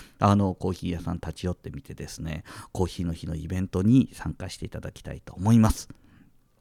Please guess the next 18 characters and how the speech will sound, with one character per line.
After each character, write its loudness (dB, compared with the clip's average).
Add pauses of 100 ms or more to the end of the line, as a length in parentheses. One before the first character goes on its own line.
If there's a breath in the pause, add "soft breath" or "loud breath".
(1000 loud breath)
さ 0 (100)
あ、 -18
そ -2
れ 0
で 0
は 2
で -4
す -8
ね、 -4
今 6
回 0
の -2
お -4
話 0
は、 6
そ 4
ん 8
な 6